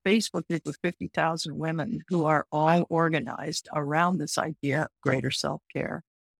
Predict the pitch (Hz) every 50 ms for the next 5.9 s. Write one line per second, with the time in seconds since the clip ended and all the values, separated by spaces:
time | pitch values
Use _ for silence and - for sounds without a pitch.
0 | _ _ _ _ - 170 165 156 156 160 156 151 - 160 - _ 160 156 156 156
1 | 156 156 147 - - 185 202 214 269 262 - - 226 190 - 214 208 - 196 -
2 | - - 170 156 147 - - - _ _ _ _ _ 180 165 151 135 120 - -
3 | _ _ _ _ _ - 156 156 156 156 156 156 156 160 156 165 - - _ 160
4 | 165 - - - - - - 156 156 - _ - 156 156 151 160 160 160 160 165
5 | 156 156 - - 165 160 160 160 156 156 151 147 147 151 147 156 156